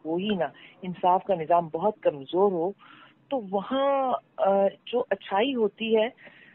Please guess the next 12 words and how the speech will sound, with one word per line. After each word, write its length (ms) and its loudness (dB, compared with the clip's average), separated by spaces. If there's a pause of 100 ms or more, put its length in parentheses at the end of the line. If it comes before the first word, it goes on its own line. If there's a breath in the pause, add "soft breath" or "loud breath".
(160 soft breath)
अ, 260 0
उसका 260 -2
जीतना 340 0
बहुत 240 0
मुश्किल 340 -4
होता 240 4
है, 60 6
जब 220 0 (140)
तक 120 4 (120)
कि 120 0
वो 220 0
एक 160 -4